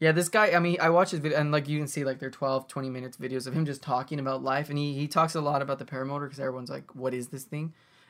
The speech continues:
And so he's like, "Yeah, it sucks. Like, I bring it to places w-, where I think, 'Oh, I can, I can do a lift off here.'"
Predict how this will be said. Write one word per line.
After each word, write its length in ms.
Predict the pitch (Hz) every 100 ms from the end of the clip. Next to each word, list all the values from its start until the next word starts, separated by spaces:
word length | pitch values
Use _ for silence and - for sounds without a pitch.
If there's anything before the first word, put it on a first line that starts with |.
| -
And 180 | 131 123
so 80 | 139
he's 120 | 135
like, 160 | 139
"Yeah, 140 | 165 160
it 80 | 151
sucks. 320 | - 156 -
Like, 240 | 139 131 - _ _ _
I 120 | 151
bring 240 | 147 165 170
it 100 | 151
to 60 |
places 460 | 143 151 147 135 135
w-, 180 | 131 139
where 160 | 131 131
I 80 |
think, 520 | 127 - 139 135 - _ _ _
'Oh, 120 | 139
I 100 | 135
can, 220 | 131 139 127
I 80 |
can 200 | 131 143
do 140 | 135 131
a 20 |
lift 260 | 123 127 165
off 200 | 160 160
here.'" 260 | 202 262